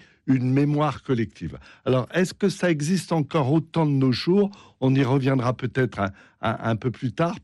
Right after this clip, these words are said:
Paradoxalement, une culture de plus en plus massive va morceler, va fragmenter. Mais pendant longtemps, dans le fond,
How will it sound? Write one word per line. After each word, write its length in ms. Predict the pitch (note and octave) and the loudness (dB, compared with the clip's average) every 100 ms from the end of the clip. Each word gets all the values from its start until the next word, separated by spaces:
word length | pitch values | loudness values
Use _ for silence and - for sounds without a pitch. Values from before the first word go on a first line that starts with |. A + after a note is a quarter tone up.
| - | -4
Paradoxalement, 1080 | F3 D#3 D3+ D#3 - D3 C3+ C#3 D3+ F#3 G#3+ - _ | -2 0 0 -2 -2 -2 0 2 2 0 -2 -10 _
une 300 | D3 D3 D3+ B2+ - - | 0 2 2 -2 -12 -4
culture 500 | F3+ D#3 - E3+ D#3 | 0 0 2 0 2
de 80 | C3 | 0
plus 300 | A2 D#3+ C#3+ | -2 -2 -2
en 80 | C#3 | -2
plus 180 | - | 0
massive 640 | C#3+ C#3 A#2+ - F#3+ G3 F3+ - _ | 2 2 -2 -2 0 0 -4 -10 _
va 260 | G#2 A2+ D#3+ | -6 -2 0
morceler, 840 | C#3 D3+ C3+ - - D3 D3+ G3 G3+ - _ | 0 0 -2 -4 0 2 4 2 -2 -14 _
va 220 | A2 D3 | -2 -2
fragmenter. 720 | B2 - D3+ C#3 C#3 B2+ - G#2+ | -2 -2 -2 0 0 -2 0 0
Mais 140 | A#2 | 0
pendant 420 | - E3+ E3+ F3+ | 0 0 2 4
longtemps, 640 | D#3+ C#3 B2 - D#3 G#3+ C#4 _ _ | 4 2 0 0 0 -2 -4 _ _
dans 160 | A#2 C3+ | -2 0
le 60 | A#2+ | -2
fond, 360 | - E3 G3 | -2 0 0